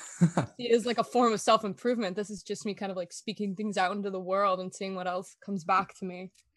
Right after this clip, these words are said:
Speaker 1: Oh, word. So what, what's your podcast about? Like, why did you start
Speaker 2: Mm-hmm.
Speaker 1: podcasting?
Speaker 2: That's a really good question. So, um, I've always really enjoyed speaking with smart people,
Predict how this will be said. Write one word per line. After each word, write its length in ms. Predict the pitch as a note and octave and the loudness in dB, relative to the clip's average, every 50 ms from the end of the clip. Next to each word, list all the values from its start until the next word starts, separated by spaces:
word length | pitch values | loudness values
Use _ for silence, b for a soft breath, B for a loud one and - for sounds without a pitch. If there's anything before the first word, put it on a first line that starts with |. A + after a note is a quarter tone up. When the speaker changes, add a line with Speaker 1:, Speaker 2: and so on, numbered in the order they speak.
| _ _ - | _ _ 0
Speaker 1:
Oh, 160 | B2+ C#3 C3 | 2 4 4
word. 560 | G2+ G#2 A2+ C3+ C#3+ B2 G2 G2+ E3 - - _ | 4 4 2 2 2 2 0 -2 -4 -8 -10 _
So 280 | - - - F#3+ F3 | 0 4 6 8 8
what, 260 | E3+ E3+ G3 G#3 F#3+ C#3+ | 8 8 6 6 4 4
what's 260 | D3+ F3 F#3+ F#3 - | 2 2 2 4 2
your 120 | A3+ F#3+ | 0 0
podcast 580 | F#3 - F3 E3+ E3 D3+ - D3+ C#3+ C#3 - - | 2 4 4 4 4 4 4 2 2 4 2 2
about? 320 | A#2 A2 B2+ C3 A2+ G#2 | 4 6 6 6 6 6
Like, 160 | A2 A#2 - | 4 2 4
why 140 | - D3 E3 | 6 6 6
did 180 | E3+ F#3 E3+ D#3+ | 6 6 4 4
you 80 | D#3 | 4
start 340 | C3+ - - C#3 B2+ B2 - | 2 4 4 4 4 2 2
Speaker 2:
Mm-hmm. 380 | - - A#2 A2+ G#2+ G#2 - - | 2 4 4 4 4 2 -2 -2
Speaker 1:
podcasting? 500 | E2+ - G#3 G#3+ G#3 G#2 - - C#3 B2+ - _ _ _ _ _ _ _ - | -2 -2 -2 -2 -4 -4 -6 -8 -10 -14 -16 _ _ _ _ _ _ _ -4
Speaker 2:
That's 300 | - - B3 C#4+ C#4 - | 2 4 4 4 4 4
a 40 | C#4+ | 4
really 180 | A3 G#3 G#3 | 6 6 6
good 120 | G3+ G3+ G3+ | 4 2 0
question. 460 | - - E3+ - - F#3+ F3+ F#3 G3 | 0 -2 -2 -2 -2 -2 -2 -2 -4
So, 420 | - - - G#3 G#3 G3+ G3+ G#3 - | -2 2 4 6 8 8 8 8 8
um, 300 | A3 G#3+ G#3 G#3 G3+ G#3+ | 8 8 8 8 6 4
I've 120 | - A#3+ C#4 | 6 8 8
always 260 | D4+ F4 G4+ - - | 8 8 8 6 6
really 380 | G#3+ G#3 G#3 G3+ G3 G3 F#3+ _ _ _ - | 6 6 8 6 6 4 2 _ _ _ 4
enjoyed 480 | A3 G#3 G3 F#3 F#3+ F3+ F3+ F#3+ G3+ - | 4 4 4 4 2 4 4 2 2 0
speaking 380 | - - G3 - - G#3+ G#3 | -6 -8 -8 -6 -4 -2 -2
with 160 | G3 F#3 F3+ | -2 -2 -4
smart 340 | - - - G3 F#3+ F#3 G3 - | -6 -6 -2 -2 -2 -2 -4 -6
people, 520 | - F3 F3 - A3+ A#3+ B3+ C#4 D4 - | -8 -8 -4 2 4 6 6 6 4 2